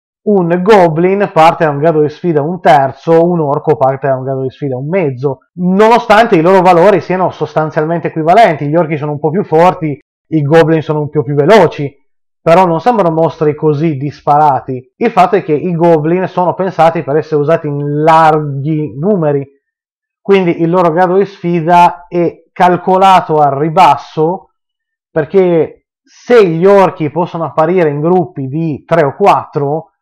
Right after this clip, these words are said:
i goblin possono assaltare i giocatori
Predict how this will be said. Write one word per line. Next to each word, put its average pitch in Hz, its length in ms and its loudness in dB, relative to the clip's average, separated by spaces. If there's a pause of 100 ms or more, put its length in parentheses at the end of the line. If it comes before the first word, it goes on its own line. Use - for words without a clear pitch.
(480)
i 214 160 0
goblin 175 480 4
possono 156 340 -2
assaltare 156 400 0
i 151 60 0
giocatori 156 640 0